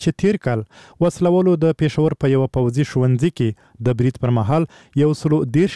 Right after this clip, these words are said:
کسان ووژل، د پاکستاني طالبانو یا د تحریک طالبان پاکستان په وړاندې عملیاتو غیر مترقبه عواقب درلودل او افغانستان ته اضافي امنیتي چیلنجونه پیښ کړل.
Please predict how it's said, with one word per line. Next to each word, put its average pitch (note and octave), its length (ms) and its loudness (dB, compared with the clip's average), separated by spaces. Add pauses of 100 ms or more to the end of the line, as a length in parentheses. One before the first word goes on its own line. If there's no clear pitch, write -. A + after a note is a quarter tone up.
کسان A#2 320 -2
ووژل، A2+ 400 -2 (480)
د D#3 100 2 (100)
پاکستاني D#3 400 0 (100)
طالبانو C#3 420 2 (400)
یا D#3+ 220 2
د D3+ 160 0
تحریک D3 280 0 (120)
طالبان A#2+ 420 0
پاکستان A2+ 480 -2
په A2 80 -2
وړاندې D3+ 760 -2
عملیاتو C#3+ 540 0 (420)
غیر E3 200 2 (100)
مترقبه C3+ 560 -2 (320)
عواقب B2+ 460 -2
درلودل A2+ 440 -2 (360)
او E3 120 2
افغانستان D3+ 560 0
ته C#3 320 2
اضافي A#2 400 0 (160)
امنیتي B2 420 0 (300)
چیلنجونه B2 560 2
پیښ A#2+ 240 -2
کړل. C#3 240 0